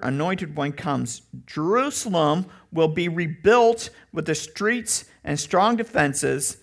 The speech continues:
despite perilous times." That's what I was missing right there. Because it, had Jerusalem been rebuilt yet? No.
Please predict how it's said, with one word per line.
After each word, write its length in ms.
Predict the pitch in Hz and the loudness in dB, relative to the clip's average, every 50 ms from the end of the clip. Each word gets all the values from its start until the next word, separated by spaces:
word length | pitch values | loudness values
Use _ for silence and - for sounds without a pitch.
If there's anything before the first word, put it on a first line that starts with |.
| _ _ _ - | _ _ _ -6
despite 720 | 139 131 - - - - 175 170 180 190 180 180 - - - _ _ _ _ _ _ _ _ | -4 -4 -4 -6 0 2 4 4 4 4 0 -4 -10 -18 -20 _ _ _ _ _ _ _ _
perilous 680 | - - 165 160 160 160 160 160 156 156 - - - - _ _ _ _ _ _ _ _ _ | -6 -2 0 2 2 2 2 2 0 -2 -2 -8 -10 -14 _ _ _ _ _ _ _ _ _
times." 760 | - - - 156 147 135 123 120 120 - - - - - _ _ _ _ _ _ _ _ _ _ _ _ | -20 -14 -8 -4 -2 -2 -2 -2 -4 -6 -8 -12 -18 -20 _ _ _ _ _ _ _ _ _ _ _ _
That's 240 | - 139 143 - - | -4 -4 -4 -2 -4
what 100 | 160 147 | -4 -2
I 140 | 139 131 135 | 0 0 0
was 140 | 131 131 139 | -2 -4 -6
missing 440 | 135 123 117 - 127 120 123 117 - - _ | -6 -6 -6 -6 -8 -8 -10 -12 -14 -18 _
right 200 | 147 127 123 127 | -10 -10 -8 -6
there. 300 | 127 120 120 123 110 - _ _ _ _ _ - - _ _ _ _ _ _ _ _ _ _ _ - - | -6 -6 -6 -8 -10 -14 _ _ _ _ _ -20 -20 _ _ _ _ _ _ _ _ _ _ _ -12 -8
Because 220 | 135 170 160 147 | 0 0 2 2
it, 260 | 151 - - - _ _ _ _ _ _ _ _ _ - - _ | 0 -4 -6 -16 _ _ _ _ _ _ _ _ _ -20 -14 _
had 300 | - - 175 160 156 156 | 0 6 6 6 6 4
Jerusalem 800 | - 156 156 170 190 208 208 220 202 185 185 180 190 185 - - - _ _ _ | -2 0 2 2 2 2 2 -2 0 2 2 2 0 -2 -4 -10 -20 _ _ _
been 220 | 175 165 165 165 | 2 2 2 4
rebuilt 600 | 160 160 156 151 147 156 160 156 - - - - | 0 -2 -2 2 4 4 4 4 2 -2 -10 -14
yet? 360 | - 127 117 107 - - - - - _ _ _ _ _ _ _ _ _ _ _ _ _ _ _ _ _ _ _ _ _ _ | -8 -6 -6 -6 -6 -8 -14 -20 -20 _ _ _ _ _ _ _ _ _ _ _ _ _ _ _ _ _ _ _ _ _ _
No. 360 | - 190 233 185 131 110 | -6 -4 -4 -2 -4 -6